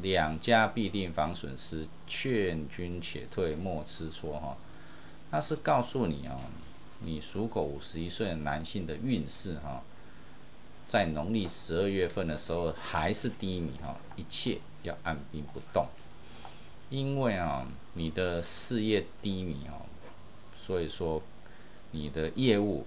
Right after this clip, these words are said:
也一直浮浮沉沉，波折不断哦，都很正常哦。什么事情没有磨难？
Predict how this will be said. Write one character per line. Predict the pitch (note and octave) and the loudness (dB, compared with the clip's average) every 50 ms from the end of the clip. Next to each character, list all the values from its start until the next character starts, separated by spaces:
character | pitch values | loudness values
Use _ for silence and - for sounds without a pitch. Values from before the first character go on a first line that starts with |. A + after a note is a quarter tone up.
| - | -6
也 | - D#2 D2 - | -6 -6 -6 -6
一 | - F2+ | -6 -6
直 | E2 - - D2+ D2 C#2+ | -6 -4 -6 -6 -6 -6
浮 | - - D2 D#2+ | -6 -6 -4 -4
浮 | D2 - - C#2+ D2 | -4 -4 -4 -4 -4
沉 | - - D#2+ D#2+ E2 | -4 -2 -2 -2 -2
沉， | E2+ - C#2+ C2 C2 B1+ - - | -2 -4 -4 -6 -6 -6 -8 -4
波 | - F#2+ F2+ F2 F2 F2 | 0 0 2 4 2 2
折 | D#2+ - C#2 C2+ C2 - | 0 0 -2 -2 -2 -4
不 | C#2+ - - | -6 -6 0
断 | - D#2 C2+ A#1 - | 0 0 0 0 -4
哦， | C#2 - - - - - - | -6 -8 -8 -8 -10 -8 0
都 | - G2+ G2 | 2 4 4
很 | G2 F#2+ D2+ C2 C2+ - | 4 2 -2 -6 -6 -4
正 | - - F#2+ D#2+ C#2+ | 2 2 2 2 2
常 | - - - | -4 -6 -8
哦。 | - - - - - - - - - - - - - - - - - | -8 -8 -8 -8 -8 -8 -8 -10 -10 -10 -10 -10 -10 -10 -10 -10 -8
什 | - - - D#2 | -8 -4 -2 -2
么 | D2+ D#2+ E2 | 0 0 0
事 | E2 - - A2+ G#2+ F2 | 0 0 0 0 0 0
情 | - - D2 | 0 -2 -2
没 | D2+ E2+ F2+ | -2 0 0
有 | F2 D#2 | 0 0
磨 | C#2 C2+ B1+ B1+ C2 D2+ | -2 -2 -4 -4 -4 -2
难？ | D#2+ D2+ C#2+ | -2 -2 -2